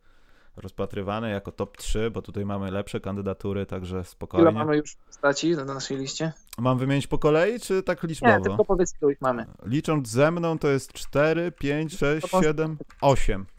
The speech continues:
Speaker 1: Osiem jest.
Speaker 2: No to nieźle, mamy, mamy początek kwietnia, już mamy osiem osób, no to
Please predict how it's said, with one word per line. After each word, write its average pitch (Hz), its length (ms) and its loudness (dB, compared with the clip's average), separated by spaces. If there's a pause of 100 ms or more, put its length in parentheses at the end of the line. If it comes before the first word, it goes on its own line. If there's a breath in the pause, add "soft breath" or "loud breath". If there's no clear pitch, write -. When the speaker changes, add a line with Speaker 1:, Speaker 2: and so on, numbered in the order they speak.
(280)
Speaker 1:
Osiem 98 340 -14
jest. - 120 -18
Speaker 2:
No 180 60 4
to 220 100 6
nieźle, 262 280 6
mamy, 190 320 6
mamy 190 380 4
początek 196 460 2
kwietnia, 185 400 4
już 185 120 8
mamy 185 220 6
osiem 185 260 4
osób, 180 240 2
no 151 100 -4
to 151 360 4